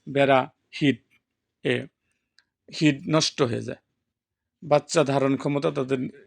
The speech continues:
ই হয়ে যায়। এই জন্য কৃমিমুক্ত করতে হবে। আর সাত মাসে আসবে ভেড়া প্রথম হিটে, এবং ভেড়া সাত মাসের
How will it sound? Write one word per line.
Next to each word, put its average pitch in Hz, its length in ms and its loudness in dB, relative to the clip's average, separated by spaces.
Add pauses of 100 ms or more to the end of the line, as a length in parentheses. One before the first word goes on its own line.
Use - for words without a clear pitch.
ই 135 120 -4
হয়ে 117 180 -4
যায়। 123 120 -14 (440)
এই 180 80 -6
জন্য 185 200 -6 (640)
কৃমিমুক্ত 226 600 4
করতে 175 320 -6
হবে। 113 180 -8 (920)
আর 135 180 0 (260)
সাত 175 300 0
মাসে 185 300 2
আসবে 170 360 0 (640)
ভেড়া 139 280 4
প্রথম 135 360 -2
হিটে, 104 220 -12 (1040)
এবং 196 180 2 (200)
ভেড়া 175 380 6 (1300)
সাত 175 300 0 (200)
মাসের 185 800 0